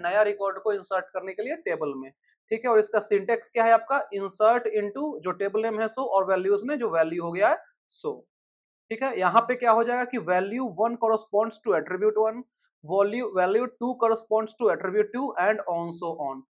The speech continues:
यानी कि value one जो होगा वो attribute one के कॉरेस्पॉन्डिंग होगा, जो value टू होगा वो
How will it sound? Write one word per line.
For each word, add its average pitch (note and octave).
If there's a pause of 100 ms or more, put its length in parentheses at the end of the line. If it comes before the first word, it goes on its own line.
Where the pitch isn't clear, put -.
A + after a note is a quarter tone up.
(100)
यानी F#3+
कि G#3
value F#3+
one G#3
जो A3
होगा A3
वो A3
attribute G#3+
one D#3+
के G#3
कॉरेस्पॉन्डिंग G#3
होगा, G3+ (460)
जो A3+
value G#3 (120)
टू A3
होगा A3+ (120)
वो C4